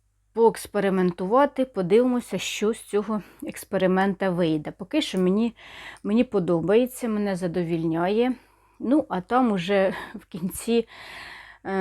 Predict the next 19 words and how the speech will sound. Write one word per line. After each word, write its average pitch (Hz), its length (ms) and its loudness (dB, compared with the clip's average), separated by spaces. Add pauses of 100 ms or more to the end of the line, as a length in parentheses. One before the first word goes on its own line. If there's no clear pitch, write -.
(280)
нашого 202 520 2
спільного 202 440 2
проєкту 220 440 2
ми 190 160 -2
подивимось. 175 580 -2
Можливо, 202 420 0
як 185 380 0
завжди, 220 440 2
все 190 260 0
розпуститься, 185 760 -4
бо 175 460 0 (720)
в - 40 -12
мене 196 240 -2
нема 185 320 2
такого, 185 360 -6
щоб 185 240 -10
не 175 120 -2
розпустилося. 165 880 -4
Ну, 285 160 0